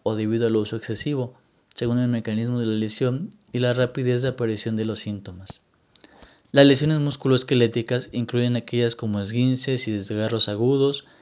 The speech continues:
esguinces crónicos, fracturas por estrés, fracturas traumáticas, desgarros de cartílago, tendinopatías, dislocaciones articulares y bursitis.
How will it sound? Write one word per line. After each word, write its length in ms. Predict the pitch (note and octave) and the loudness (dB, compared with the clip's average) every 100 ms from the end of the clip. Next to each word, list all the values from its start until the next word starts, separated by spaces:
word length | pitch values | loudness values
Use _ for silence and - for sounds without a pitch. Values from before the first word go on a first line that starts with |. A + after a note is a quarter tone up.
| - _ - | -20 _ -8
esguinces 460 | A#2+ B2 A#2+ A2+ | 0 2 2 -2
crónicos, 640 | - C3 C3+ B2+ C3 C3+ A#2 | 0 2 2 0 0 -2 -2
fracturas 420 | A2+ - A#2+ A#2 | -4 -2 -2 -2
por 180 | - G#2 | -4 -6
estrés, 600 | F#2+ - B2+ C3+ C3 - _ _ _ _ _ | -6 -2 0 2 0 -6 _ _ _ _ _
fracturas 560 | - B2 A2+ B2 A#2+ A2 | 0 2 2 2 2 2
traumáticas, 880 | A2+ G#2+ A2+ B2 C3 B2+ C3 B2 - | 0 2 4 2 0 -2 0 0 -2
desgarros 420 | B2+ A2+ A#2 G#2+ | -2 0 0 0
de 60 | A2+ | -4
cartílago, 720 | G#2+ - C3+ C3+ C3+ C3+ C3+ | -8 -2 0 2 2 0 -2
tendinopatías, 1120 | A#2 G#2+ G#2+ G#2+ A2 - C3 C#3 C#3 C3 - _ _ _ | -2 -2 -2 -2 -4 -2 2 4 2 -2 -10 _ _ _
dislocaciones 640 | B2 A2+ A#2 A#2+ G#2+ B2 B2 | -2 0 0 0 0 0 0
articulares 840 | A#2 - - B2+ B2 A#2 B2 - _ _ _ - | -2 -6 -4 2 4 4 0 -6 _ _ _ -8
y 140 | A2 | -4
bursitis. 760 | G#2 A2 G#2+ D#3+ D#3 B2 - | -2 -2 2 0 0 -4 -6